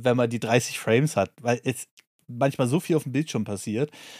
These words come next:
und, äh, da helfen die sechzig F P S schon extrem die Übersicht zu behalten.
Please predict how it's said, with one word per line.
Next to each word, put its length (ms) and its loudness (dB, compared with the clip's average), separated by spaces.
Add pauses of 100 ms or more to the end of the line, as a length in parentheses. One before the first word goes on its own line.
(120)
und, 480 6
äh, 200 2
da 480 6
helfen 480 0
die 60 -2
sechzig 420 -6
F 140 -8
P 120 -6
S 180 -6
schon 160 -8
extrem 580 0
die 80 -2
Übersicht 460 -4
zu 80 -8
behalten. 460 -6